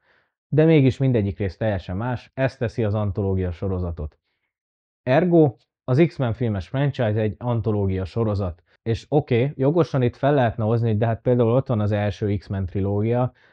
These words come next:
hát ott azért eléggé szépen minden egymásra épül, minden következik mindenből, hogy ott még amúgy nem kezdődött az agyfasz. És ez tény,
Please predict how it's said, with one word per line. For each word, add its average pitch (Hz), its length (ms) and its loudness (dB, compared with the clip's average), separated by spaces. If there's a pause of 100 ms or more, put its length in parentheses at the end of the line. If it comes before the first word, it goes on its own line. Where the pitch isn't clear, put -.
hát 110 140 -2
ott 110 140 0
azért 107 220 4
eléggé 117 360 4
szépen 104 400 -2
minden 101 260 0
egymásra 95 520 -4
épül, 113 600 0
minden 110 340 -2
következik 92 640 -6
mindenből, 117 560 0
hogy 123 180 2
ott 139 160 2
még 147 180 2
amúgy 147 240 2
nem 135 180 -2
kezdődött 101 560 -4
az 95 100 -6
agyfasz. 92 480 -10 (400)
És 120 180 -2
ez 160 160 2
tény, 135 420 0